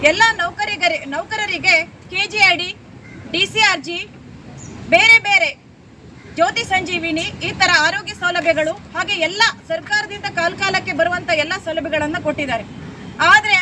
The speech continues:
ನಮಗೆ ಸರ್ಕಾರವು ಒಂದೇ ರೀತಿ ಕಾರ್ಯನಿರ್ವಹಿಸುವಂತ ಶಾಲೆಗಳಾದ್ರೂ ಕೂಡ ನಮ್ಮ ಎಸ್ ಸಿ, ಎಸ್ ಟಿ, ಬಿ ಸಿ ಮಕ್ಕಳು ಕಲಿಯುವಂತ ನಮ್ಮ ಶಾಲೆಗಳಲ್ಲಿ ನಮಗೆ ಸರ್ಕಾರವು ಕೊಡಬೇಕಾದಂತ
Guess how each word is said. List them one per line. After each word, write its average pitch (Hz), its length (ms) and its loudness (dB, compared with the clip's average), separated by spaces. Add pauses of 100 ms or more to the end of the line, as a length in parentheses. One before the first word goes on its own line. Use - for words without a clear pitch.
ನಮಗೆ 415 420 -4
ಸರ್ಕಾರವು 359 640 -2 (960)
ಒಂದೇ 370 260 4
ರೀತಿ 453 340 2
ಕಾರ್ಯನಿರ್ವಹಿಸುವಂತ 392 840 -6 (200)
ಶಾಲೆಗಳಾದ್ರೂ 381 680 0
ಕೂಡ 339 220 -4 (800)
ನಮ್ಮ 339 340 -2
ಎಸ್ 320 280 -4
ಸಿ, 440 140 -4 (600)
ಎಸ್ 339 120 -2
ಟಿ, 403 200 0 (360)
ಬಿ 370 320 0
ಸಿ 392 240 -4 (560)
ಮಕ್ಕಳು 403 400 0 (640)
ಕಲಿಯುವಂತ 403 580 2
ನಮ್ಮ 339 280 -2
ಶಾಲೆಗಳಲ್ಲಿ 349 840 0 (640)
ನಮಗೆ 427 460 2
ಸರ್ಕಾರವು 349 640 0 (800)
ಕೊಡಬೇಕಾದಂತ 403 840 2